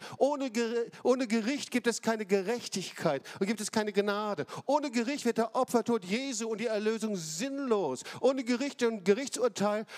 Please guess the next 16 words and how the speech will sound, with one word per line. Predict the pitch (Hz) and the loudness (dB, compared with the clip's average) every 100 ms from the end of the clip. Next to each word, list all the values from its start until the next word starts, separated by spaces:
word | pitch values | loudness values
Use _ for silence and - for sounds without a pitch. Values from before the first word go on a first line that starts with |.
| - | 0
muss | 220 240 | 2 4
das | 233 | 2
Evangelium | 214 226 214 202 185 254 262 262 262 | 0 2 2 2 2 0 0 0 0
nicht | 262 277 - | -2 -2 2
verkündigt | 269 - - 311 302 269 - 175 | 2 2 -2 -2 0 -2 -2 0
werden. | 180 151 127 117 110 - - - - _ _ _ _ _ - | 2 0 -2 -4 -6 -12 -18 -20 -20 _ _ _ _ _ -4
Nur | 139 | -4
das | 139 | -4
Gericht | - 143 - | -6 -6 -4
Gottes | 160 156 107 - - - - - - - - _ _ _ _ _ _ _ | -4 -2 -4 -8 -10 -14 -16 -18 -20 -20 -20 _ _ _ _ _ _ _
macht | - 110 | -12 -10
das | - | -8
Evangelium | - 110 104 107 107 104 | -8 -8 -6 -6 -6 -8
zur | - 107 | -10 -14
guten | - - - | -14 -16 -12
Botschaft. | 135 - - - - | -12 -12 -14 -14 -14